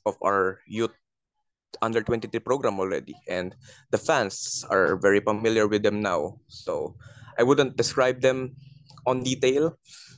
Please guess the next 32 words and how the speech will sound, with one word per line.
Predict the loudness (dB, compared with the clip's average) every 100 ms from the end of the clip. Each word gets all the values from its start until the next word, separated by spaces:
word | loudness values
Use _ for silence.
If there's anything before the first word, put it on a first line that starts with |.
| _ _ _ _ -2
No? | 0 0 -2 -6
Alam | -2 0
naman | 0 0
natin | 0 0 0
na, | 2 0 -2 -6 _ _
that, | -6 -4 -6
you |
know, | -4 -4
with | -6 -8
regards | -2 0 -2
to | -4
Pocholo, | -8 -2 0 2 0
is | -2
a | -4
very | -2 -2 -2 -8 _
fast, | -6 -6 -10 -12 -12 0
very | 2 2 0
quick | 2 2 2 -4 -14 0
winger, | 0 2 0 -2 -6 -8
can | -6 -2
play | 0 0
as | -2
a | -8
r-, | -10 -10 _
fullback, | -2 0 2 0 0
a | 0
wingback, | 0 0 -2 -2 -2
or | -2 -2 -2 -8 -20 -20 -18 -6
an | -6
inverted | -2 -2 4 4 4 0 0 -12 0
left-sided | 4 4 4 0 0 2 0 -2 -20 -20 _ _ -6
attacker. | -6 _ -4 -4 0 -4